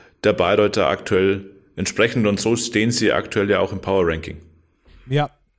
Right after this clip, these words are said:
Speaker 2: da bin ich absolut bei dir. Im fiba Europe Cup sind sie ja bereits in der nächsten Runde. Da haben sie sich vorzeitig sogar dafür qualifiziert. Ähm, ich glaub auch, dass da der internationale Wettbewerb, äh, eine große Rolle spielen wird. Und, ähm,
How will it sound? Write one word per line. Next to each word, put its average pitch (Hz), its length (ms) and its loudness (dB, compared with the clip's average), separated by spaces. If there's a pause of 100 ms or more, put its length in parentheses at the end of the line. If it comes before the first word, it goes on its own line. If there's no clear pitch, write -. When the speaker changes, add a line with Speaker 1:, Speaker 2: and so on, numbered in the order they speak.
(160)
Speaker 2:
da 143 100 0
bin 147 160 0
ich 147 360 -4
absolut 139 460 -6
bei 160 180 2
dir. 165 180 2
Im 147 140 -2
fiba 139 300 -2
Europe 170 360 -2
Cup 156 240 -2
sind 156 240 -2
sie 143 120 -4
ja 131 180 2
bereits 135 400 -2
in 131 80 -4
der 123 80 -2
nächsten 123 340 -6
Runde. 135 280 -4
Da 131 80 0
haben 123 100 -4
sie 123 100 -4
sich 120 140 -6
vorzeitig 143 600 -2
sogar 139 420 -4 (560)
dafür 127 280 -6
qualifiziert. 123 1200 -4
Ähm, 117 300 -4
ich 127 120 -8
glaub 139 260 0
auch, 131 160 -4
dass 131 240 -2
da 135 160 2
der 131 260 2
internationale 139 720 0
Wettbewerb, 127 640 -2
äh, 123 400 -4
eine 139 160 -6
große 165 300 0
Rolle 160 260 2
spielen 131 400 -2
wird. 131 340 -4 (160)
Und, 135 380 -6
ähm, 123 440 -2